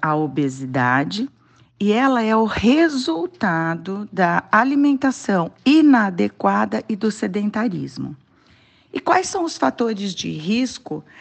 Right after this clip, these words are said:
para que o indivíduo tenha síndrome metabólica? Portanto, aquele indivíduo que apresenta grande quantidade de gordura abdominal, em homens, quando a cintura for mais de cento e dois centímetros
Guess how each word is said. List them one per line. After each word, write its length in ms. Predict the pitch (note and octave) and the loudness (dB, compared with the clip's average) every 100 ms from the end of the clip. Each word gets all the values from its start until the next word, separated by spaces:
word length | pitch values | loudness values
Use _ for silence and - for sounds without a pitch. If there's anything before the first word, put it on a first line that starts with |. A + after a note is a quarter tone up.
| - - | -8 -2
para 240 | G3+ G#3 | -2 -2
que 160 | G#3 G3 | -4 -4
o 40 | |
indivíduo 480 | F#3+ F3+ F3+ A3 A#3+ | -4 -4 -6 -6 -6
tenha 360 | - G3+ F#3+ | -4 -4 -4
síndrome 460 | F#3 F#3+ F#3 F3 F3+ | -6 -6 -4 -2 -2
metabólica? 840 | F3 E3+ E3+ C#3 B2+ - - _ _ _ _ _ - - - - - - - | -2 -4 -6 -6 -10 -12 -16 _ _ _ _ _ -20 -20 -20 -20 -20 -20 -2
Portanto, 600 | B3+ - A3 E3+ C3+ C#3 | -2 2 2 2 2 -2
aquele 340 | - B3 A#3+ | 0 2 4
indivíduo 640 | C4 B3 A#3 G#3+ G3+ D3 D3 | 4 4 0 0 -2 -2 -2
que 100 | D#3+ | -4
apresenta 600 | D#3 E3+ E3+ E3+ D3 C#3+ | -2 -2 -2 -2 -2 -2
grande 480 | D3 G#3+ C4 C4+ C4+ | 0 2 4 4 0
quantidade 840 | B3+ A#3+ - G3+ F#3 D#3+ C#3 C3+ | 0 0 -2 0 2 4 2 -2
de 120 | C#3+ | -8
gordura 640 | C#3 E3+ D#3 E3+ F#3+ E3+ - | -2 -2 -2 -2 0 0 0
abdominal, 1120 | F3+ G#3+ G#3 F#3 F#3+ F3+ E3+ D3+ C3+ D3 A#3 - _ _ - | 0 0 -2 -4 -2 -2 0 0 0 0 -4 -8 _ _ -2
em 240 | A#3 A#3 | 0 2
homens, 480 | G3+ F3+ D#3+ C#3+ - | 4 2 0 -4 -4
quando 320 | - F#3 F#3+ | -2 0 0
a 60 | F#3+ | -2
cintura 640 | - G3+ G3 F#3+ D#3+ C#3+ | -2 -4 -2 -2 0 -2
for 320 | D3 F#3 F3+ | -4 -2 0
mais 420 | F#3+ F#3 F3+ F3+ D3+ | 2 2 0 -2 -6
de 160 | F3 | -10
cento 680 | - - G#3 A3+ A#3+ - - - | -10 -8 -4 -2 -2 -6 -8 -4
e 120 | G3+ | -2
dois 440 | F#3+ F3+ D#3 - - | 0 0 -2 -8 -20
centímetros 1080 | - F3+ D#3 D#3 - C#3 E3 - C#4 - | -8 -4 -4 -6 -4 -4 -4 -6 -8 -8